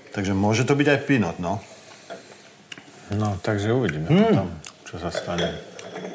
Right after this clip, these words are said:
Speaker 3: Ideme to odhaliť, páni?
Speaker 1: Áno.
Speaker 2: No, skôr.
Speaker 3: Vzorka číslo jedna.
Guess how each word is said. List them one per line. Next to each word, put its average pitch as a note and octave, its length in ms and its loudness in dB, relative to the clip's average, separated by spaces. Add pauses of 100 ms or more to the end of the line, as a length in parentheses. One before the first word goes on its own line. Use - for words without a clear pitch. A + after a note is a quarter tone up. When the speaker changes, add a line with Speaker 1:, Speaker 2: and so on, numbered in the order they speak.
(380)
Speaker 3:
Ideme A#2+ 200 4
to C3+ 100 4
odhaliť, C#3 280 4
páni? F#3+ 260 6
Speaker 1:
Áno. G#2 300 4 (920)
Speaker 2:
No, G2+ 160 -2
skôr. - 200 -8
Speaker 3:
Vzorka D3 260 6
číslo D#3 300 6
jedna. C3 460 4